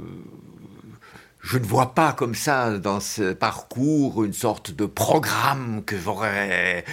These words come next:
mis en place consciemment, pierre après pierre. Pas du tout. Euh, heureusement, dans la vie, il y a des surprises, il y a des rencontres, il y a des hasards. Et puis, bien sûr, il y a l'envie, euh,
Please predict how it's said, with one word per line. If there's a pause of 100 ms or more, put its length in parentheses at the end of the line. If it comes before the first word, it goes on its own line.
(140)
mis
en
place (120)
consciemment,
pierre
après
pierre.
Pas
du
tout. (640)
Euh,
heureusement,
dans
la
vie,
il
y
a
des
surprises,
il
y
a
des
rencontres,
il
y
a
des
hasards. (360)
Et
puis,
bien
sûr,
il
y
a (340)
l'envie,
euh,